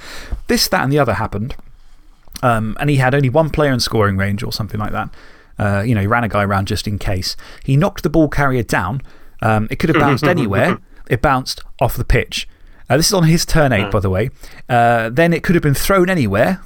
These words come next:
Speaker 1: towards him, across ways, or towards me. It was thrown towards me. It could have gone any distance, two squares, four squares, ten squares. It goes ten squares into a lovely empty space by his one player who's in the area. So I just thought,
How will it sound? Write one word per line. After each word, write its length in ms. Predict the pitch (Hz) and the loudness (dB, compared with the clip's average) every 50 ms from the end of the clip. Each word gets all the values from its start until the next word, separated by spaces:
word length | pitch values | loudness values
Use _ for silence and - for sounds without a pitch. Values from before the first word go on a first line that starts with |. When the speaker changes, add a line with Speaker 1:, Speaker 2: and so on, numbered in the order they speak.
| - - | -8 -2
Speaker 1:
towards 300 | - 139 156 165 151 - | 2 4 4 4 4 2
him, 320 | - 147 139 139 143 143 - - - - - | 2 2 2 2 0 -4 -6 -10 -12 -12 -12
across 340 | - - - 143 135 - - | -6 -2 0 0 0 0 2
ways, 200 | 127 120 117 - | 2 2 2 2
or 120 | - 131 113 | 0 -2 -2
towards 360 | - - 117 117 117 - - | 0 0 0 0 0 -2 -2
me. 240 | - 90 110 156 160 - - - - - - - - | -2 -2 -2 -2 -4 -8 -14 -18 -20 -20 -20 -12 -6
It 80 | - 117 | -4 -2
was 100 | 123 - | -2 -2
thrown 260 | - - 113 113 113 | -2 0 0 0 0
towards 340 | - - - 107 110 110 - | 0 0 0 0 -2 -2 -2
me. 240 | - 107 151 220 202 - - - - - - - | 0 0 0 0 -2 -4 -8 -12 -14 -16 -10 -8
It 120 | - 131 - | -8 -2 0
could 100 | 185 143 | 2 2
have 80 | 139 | 4
gone 160 | - 147 185 254 | 2 2 2 2
any 140 | 254 254 | 0 0
distance, 520 | 208 196 180 - - - 92 85 - - - - - - | 2 2 2 0 0 -2 -4 -4 -4 -4 -6 -6 -10 -2
two 160 | - - 160 156 | 2 2 4 4
squares, 420 | 156 - 147 147 147 143 143 - | 2 2 4 4 4 2 2 -2
four 260 | - - 143 147 143 | 0 2 4 4 4
squares, 400 | - - - 135 131 131 131 123 | 2 2 2 4 4 4 4 2
ten 240 | - - 151 143 131 | 2 2 2 2 0
squares. 440 | - - - 120 120 120 123 - - - - - - - - - | 0 0 2 2 2 2 2 0 -4 -8 -12 -14 -16 -16 -6 -6
It 100 | 139 143 | -4 0
goes 240 | 156 151 135 127 | 2 2 2 4
ten 240 | - - - 151 139 | 4 4 4 4 2
squares 440 | 127 - - - 110 113 135 151 - | 0 -2 -2 0 2 2 2 2 2
into 200 | 135 - - 131 | 2 2 4 4
a 20 | |
lovely 300 | 123 131 143 127 123 127 | 4 4 2 2 2 2
empty 220 | 127 123 - - 127 | 2 2 0 -2 -2
space 360 | - - - 110 113 120 - | 0 0 0 2 2 0 0
by 180 | - - 117 117 | 0 0 2 2
his 120 | 107 101 | 2 0
one 440 | 104 110 123 131 135 143 139 135 127 | 0 2 2 4 4 2 0 -4 -6
player 340 | - - 147 135 123 117 113 | -2 0 2 2 4 4 4
who's 200 | 113 135 120 120 | 4 4 4 4
in 100 | 127 123 | 4 4
the 140 | 120 123 | 4 6
area. 400 | 131 131 131 123 117 107 98 104 | 6 6 6 4 4 2 2 0
So 160 | 113 - - 151 | 0 0 0 0
I 40 | |
just 160 | 143 - - - | 0 -2 -2 0
thought, 220 | 143 135 143 - | 0 0 0 -2